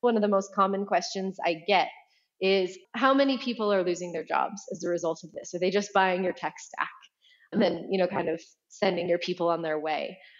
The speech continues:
And from the very beginning, Dari and his team were clear that that was not what this was about, that they were buying control,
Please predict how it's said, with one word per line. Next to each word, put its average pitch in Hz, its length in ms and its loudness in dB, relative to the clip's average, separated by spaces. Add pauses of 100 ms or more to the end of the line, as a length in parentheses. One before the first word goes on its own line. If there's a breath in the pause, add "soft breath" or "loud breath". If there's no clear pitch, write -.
(160 loud breath)
And 277 160 6
from 294 160 0
the 294 100 2
very 311 300 2
beginning, 214 880 0 (100)
Dari 254 320 4
and 247 100 2
his 214 180 -4 (120)
team 247 220 0
were 214 140 0
clear 254 280 2
that 226 160 0
that 240 180 2
was 302 140 -8
not 214 440 2
what 196 140 -4
this - 180 -8
was 180 120 -18
about, 170 360 2
that 208 140 -4
they 214 120 2
were 214 140 0
buying 247 680 2 (640)
control, 233 960 0